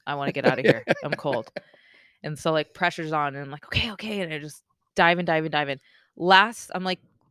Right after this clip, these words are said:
Speaker 1: "Last dive." Go down, looking around, and I just turn my head, and there is this fucking beast,
Speaker 2: Right,
Speaker 1: like,
Speaker 2: right.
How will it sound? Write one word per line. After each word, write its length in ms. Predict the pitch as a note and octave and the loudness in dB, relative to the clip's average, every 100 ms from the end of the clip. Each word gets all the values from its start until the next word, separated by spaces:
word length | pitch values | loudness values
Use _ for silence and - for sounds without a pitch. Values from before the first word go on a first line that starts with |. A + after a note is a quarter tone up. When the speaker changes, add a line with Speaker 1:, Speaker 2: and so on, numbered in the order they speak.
| _ _ - | _ _ 2
Speaker 1:
"Last 360 | G#3 G#3+ - | 4 4 0
dive." 420 | E3 C3 A#2 - _ _ _ _ _ _ _ _ _ _ - | -4 -4 -6 -14 _ _ _ _ _ _ _ _ _ _ -2
Go 200 | G3 G#3+ | 2 2
down, 560 | G3 F3+ F3 F3 F3 F3 _ _ _ _ _ _ _ - | 2 0 0 -2 -6 -12 _ _ _ _ _ _ _ -10
looking 340 | E3+ G3+ A3 | -4 -4 -4
around, 480 | G3 E3+ D#3+ D#3 D#3+ | -4 0 0 0 -2
and 140 | D3+ D#3+ | -4 -2
I 120 | D#3 | -2
just 260 | F3 E3 | -4 -8
turn 300 | - F3+ E3+ | -6 -2 -2
my 160 | F#3 F#3+ | -2 -4
head, 500 | F3 E3 D3+ D3+ C#3 - | -4 -4 -2 -4 -8 -10
and 320 | D3+ D3 D3+ | -10 -8 -8
there 160 | D3 C#3+ | -8 -8
is 180 | C#3+ C#3+ | -10 -10
this 560 | C#3+ - - - - _ _ _ | -10 -10 -18 -20 -20 _ _ _
fucking 580 | - - D3+ E3+ D#3+ D3 | -14 -6 -6 -6 -12 -12
beast, 640 | - C3 E2+ - - - A#2+ | -12 -12 -12 -18 -20 -10 2
Speaker 2:
Right, 280 | F#2 F2+ | 6 6
Speaker 1:
like, 380 | E2 C3 - - _ - | 6 0 -8 -20 _ 2
Speaker 2:
right. 300 | F2+ E2+ | 4 4